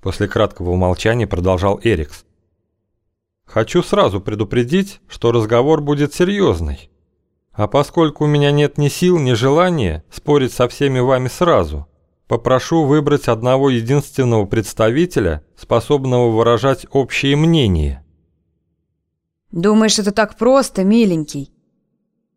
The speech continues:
Speaker 1: Верка на правах платонической подруги не стеснялась постоянно перечить ему.
Speaker 2: У одного кругозор узкий, у другого чересчур широкий, третий молчун, четвертый болтун.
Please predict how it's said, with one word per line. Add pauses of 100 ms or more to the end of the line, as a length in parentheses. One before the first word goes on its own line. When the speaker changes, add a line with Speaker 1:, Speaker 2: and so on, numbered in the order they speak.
(240)
Speaker 1:
Верка
на
правах
платонической
подруги (120)
не
стеснялась
постоянно
перечить
ему. (1200)
Speaker 2:
У
одного
кругозор
узкий, (140)
у
другого
чересчур
широкий, (380)
третий
молчун,
четвертый
болтун.